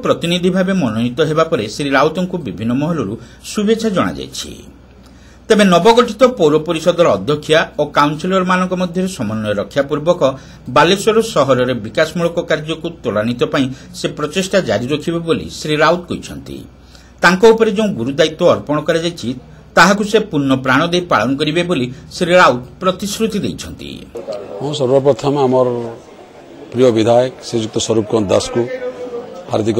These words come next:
Speaker 2: କୃତଜ୍ଞତା ଜ୍ଞାପନ କରିବି ଏବଂ ବିଜୁ ଜନତା ଦଳର ଜିଲ୍ଲା ସଭାପତି ରବୀନ୍ଦ୍ର କୁମାର ଜେନାଙ୍କୁ ଏବଂ ଆମର ଅବଜର୍ଭର ପ୍ରତାପ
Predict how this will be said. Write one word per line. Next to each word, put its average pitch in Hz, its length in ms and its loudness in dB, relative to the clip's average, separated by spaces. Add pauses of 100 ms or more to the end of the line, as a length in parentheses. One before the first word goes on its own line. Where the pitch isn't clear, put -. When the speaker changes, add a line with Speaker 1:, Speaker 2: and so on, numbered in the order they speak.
Speaker 2:
କୃତଜ୍ଞତା 107 540 0
ଜ୍ଞାପନ 107 300 0
କରିବି 104 300 -4 (640)
ଏବଂ 113 200 2 (880)
ବିଜୁ 131 240 2
ଜନତା 127 360 4
ଦଳର 120 300 6
ଜିଲ୍ଲା 107 160 2 (100)
ସଭାପତି 107 460 0 (280)
ରବୀନ୍ଦ୍ର 110 380 0
କୁମାର 104 240 -2
ଜେନାଙ୍କୁ 104 360 -4 (1000)
ଏବଂ 120 160 2 (100)
ଆମର 110 280 2
ଅବଜର୍ଭର 101 380 2 (120)
ପ୍ରତାପ 104 260 2